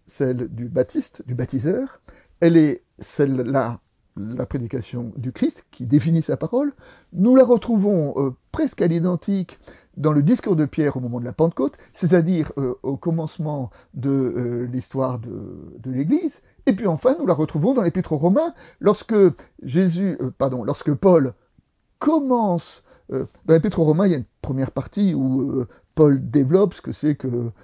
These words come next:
euh, que la grâce, ce que c'est que la justification, euh, ce que c'est que le salut. Et à partir du chapitre douze, il en vient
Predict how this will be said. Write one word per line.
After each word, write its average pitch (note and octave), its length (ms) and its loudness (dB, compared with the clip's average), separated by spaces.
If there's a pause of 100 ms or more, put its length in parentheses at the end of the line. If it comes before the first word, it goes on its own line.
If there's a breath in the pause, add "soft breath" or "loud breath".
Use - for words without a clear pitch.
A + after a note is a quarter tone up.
(180 soft breath)
euh, A#2 280 -2
que - 120 -8
la B2 140 -2
grâce, E3+ 240 -2
ce - 60 -14
que B2+ 100 -8
c'est C3+ 140 -4
que C3+ 100 -6
la B2+ 100 -6
justification, C#3+ 960 -2
euh, C3 60 -2
ce - 60 -10
que - 80 -14
c'est B2+ 160 -6
que C3 80 -8
le C3 160 -2
salut. E3 420 0 (380 loud breath)
Et E3 80 6
à F#3+ 60 4
partir A3 260 0
du F3 80 4
chapitre F3 420 0
douze, A3+ 320 -2 (280 soft breath)
il D3+ 100 0
en D3+ 80 -2
vient G3+ 380 0